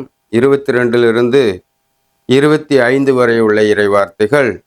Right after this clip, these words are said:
பிலாத்து அவர்களிடம், "அப்படியானால் மெசியா என்னும் மீட்பரை நான் என்ன செய்ய வேண்டும்?" என்று கேட்டார். அனைவரும், "சிலுவையில் அறையும்" என்று பதிலளித்தனர். அதற்கு அவன், "இவன் செய்த குற்றம் என்ன?"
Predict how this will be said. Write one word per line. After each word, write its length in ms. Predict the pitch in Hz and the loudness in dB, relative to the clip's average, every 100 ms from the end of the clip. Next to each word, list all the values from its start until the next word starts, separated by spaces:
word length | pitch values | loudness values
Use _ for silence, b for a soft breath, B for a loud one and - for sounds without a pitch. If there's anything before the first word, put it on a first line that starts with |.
| _ _ _ _ - | _ _ _ _ -2
பிலாத்து 460 | 147 160 165 165 | 0 0 -2 0
அவர்களிடம், 720 | 160 131 127 123 120 120 156 117 87 _ | 0 2 0 0 0 2 0 -2 -8 _
"அப்படியானால் 840 | 113 113 151 147 127 120 127 143 113 | -8 -4 -2 0 0 0 0 0 0
மெசியா 460 | 117 123 143 147 139 | -2 -2 -2 0 2
என்னும் 380 | 131 123 127 120 | 2 0 0 2
மீட்பரை 560 | 113 117 117 123 123 143 107 87 _ _ _ _ | 2 0 -2 -2 0 0 -2 -8 _ _ _ _
நான் 220 | 127 143 | -4 -2
என்ன 260 | 147 131 143 | 0 0 -2
செய்ய 340 | 143 135 120 | -2 0 0
வேண்டும்?" 500 | 113 113 113 131 131 98 - _ - | 0 0 2 2 0 -4 -12 _ -4
என்று 340 | 117 120 135 | -2 -2 -2
கேட்டார். 640 | 139 113 107 - 135 110 90 _ _ _ - | -2 -4 -4 -4 -4 -4 -8 _ _ _ -6
அனைவரும், 640 | 117 143 151 151 151 139 | -4 0 2 2 2 0
"சிலுவையில் 540 | 117 139 147 151 147 127 | -2 -2 0 2 2 0
அறையும்" 500 | 123 120 120 143 110 92 _ | 0 0 2 0 -2 -8 _
என்று 360 | 117 120 127 135 | -2 0 0 0
பதிலளித்தனர். 880 | 117 113 113 110 107 - 117 131 | 0 0 0 -2 -4 -2 -2 0
அதற்கு 560 | 107 117 127 135 - 165 127 95 _ _ _ - | -2 -2 -2 -4 0 0 2 -2 _ _ _ -6
அவன், 420 | 131 147 156 143 110 - _ _ | -2 0 0 0 -4 -8 _ _
"இவன் 360 | 127 143 160 156 | -2 0 0 0
செய்த 380 | 165 165 175 170 | 0 2 2 0
குற்றம் 440 | 147 143 151 139 | -2 -2 -2 0
என்ன?" 540 | 123 120 135 135 95 | 0 0 0 0 -4